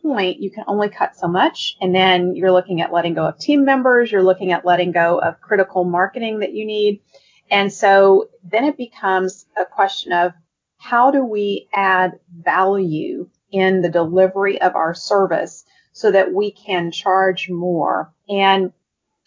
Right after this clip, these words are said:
at my business, Tap the Potential, we've developed the Tap the Potential solution.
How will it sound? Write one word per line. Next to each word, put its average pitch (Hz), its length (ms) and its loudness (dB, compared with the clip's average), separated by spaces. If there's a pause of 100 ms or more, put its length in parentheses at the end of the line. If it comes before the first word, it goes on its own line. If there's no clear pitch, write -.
at - 140 0
my 240 180 2
business, 254 420 0
Tap - 240 -4
the - 40 -16
Potential, 190 720 -2 (320)
we've 214 220 -2
developed 196 520 0
the 185 140 -6
Tap 196 280 -4
the 190 140 -10
Potential 175 380 -12
solution. 165 960 -2